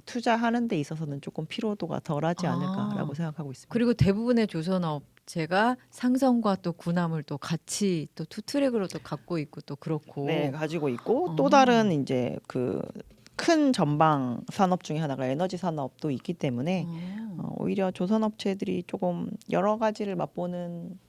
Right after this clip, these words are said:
Speaker 1: 그런 느낌이 더 많이 드시지 않을까 싶습니다.
Speaker 2: 그러네요. 마지막으로 그것도 여쭤보고 싶어요. 아까 말씀하셨던 것 가운데 조선업의 어떤 경쟁력은 인건비와 이제 재료비에서 이제 많이 발생을 하는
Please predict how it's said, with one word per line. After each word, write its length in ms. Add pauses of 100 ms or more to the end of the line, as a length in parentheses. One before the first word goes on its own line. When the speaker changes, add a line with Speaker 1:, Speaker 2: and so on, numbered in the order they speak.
(100)
Speaker 1:
그런 400 (100)
느낌이 380
더 200 (200)
많이 200
드시지 360
않을까 240
싶습니다. 260
Speaker 2:
그러네요. 560 (300)
마지막으로 320
그것도 320
여쭤보고 420
싶어요. 420 (380)
아까 360
말씀하셨던 640
것 100
가운데 440
조선업의 1400
어떤 540
경쟁력은 920 (340)
인건비와 680
이제 180
재료비에서 1120
이제 380
많이 400 (380)
발생을 400
하는 420